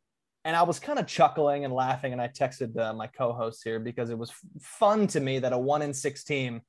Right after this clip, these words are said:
still had a fan base in D C, mind you, this energized, uh,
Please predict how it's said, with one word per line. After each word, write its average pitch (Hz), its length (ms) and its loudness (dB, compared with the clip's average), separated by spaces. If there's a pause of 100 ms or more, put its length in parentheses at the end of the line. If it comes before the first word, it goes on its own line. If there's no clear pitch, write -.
(140)
still 165 300 4
had 147 140 4
a 131 60 4
fan 147 300 0
base 123 300 -2 (300)
in 208 240 6
D 202 200 4
C, 233 220 0
mind 123 300 -2
you, 117 180 -10 (300)
this 151 320 0
energized, 123 800 0
uh, 117 260 -6